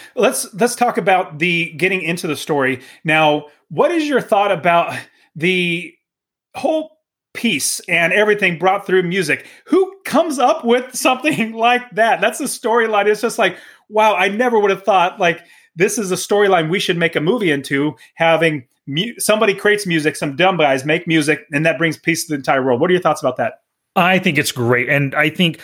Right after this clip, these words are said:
Speaker 2: I don't know that it's actually, you know, ever going to happen, but it's possible. Music does be, bring people together. And my guess, the writers for this movie, whoever came up with the original idea and wrote it,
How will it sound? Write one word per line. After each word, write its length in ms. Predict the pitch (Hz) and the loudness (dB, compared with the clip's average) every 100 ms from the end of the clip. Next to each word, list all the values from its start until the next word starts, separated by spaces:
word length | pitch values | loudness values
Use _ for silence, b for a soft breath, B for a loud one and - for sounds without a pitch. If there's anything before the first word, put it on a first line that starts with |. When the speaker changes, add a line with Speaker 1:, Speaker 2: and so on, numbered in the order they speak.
| B | B
Speaker 2:
I 100 | 151 | 0
don't 120 | 196 | 2
know 140 | 190 190 | 2 4
that 140 | 170 | 2
it's 140 | 151 160 | 2 2
actually, 500 | 156 - 175 151 B B B - | 0 -2 -2 -4 B B B -2
you 100 | 180 | 0
know, 120 | 127 | 2
ever 320 | 147 156 147 | 2 2 0
going 380 | 120 151 165 180 | 0 0 0 0
to 60 | |
happen, 320 | 151 180 202 160 | 0 -2 -2 0
but 160 | 160 | 0
it's 140 | 160 - | 0 -4
possible. 480 | - 185 - 135 | -2 0 0 -4
Music 400 | 123 151 170 135 | 0 0 0 -2
does 260 | 95 143 156 | 2 2 2
be, 240 | 127 139 | -2 -4
bring 340 | 156 131 147 143 | -2 -2 -2 -2
people 300 | - 160 123 | -2 -4 -2
together. 340 | 120 151 151 | 0 2 2
And 120 | 127 | 2
my 160 | 127 233 | 2 2
guess, 280 | 202 156 - | 2 0 0
the 160 | 135 | -2
writers 520 | 123 127 233 233 156 123 | 0 2 2 2 0 0
for 180 | 156 | -2
this 180 | 131 127 | 0 -2
movie, 300 | 139 117 117 B B | -4 -4 -4 B B
whoever 220 | 208 185 | 0 0
came 240 | - 185 | 0 2
up 80 | 190 | 2
with 80 | 190 | 0
the 100 | 156 | 0
original 380 | 143 165 151 147 | 2 2 2 0
idea 320 | 139 139 165 | 0 0 -2
and 100 | 139 | 2
wrote 160 | 139 | 2
it, 100 | 165 | 2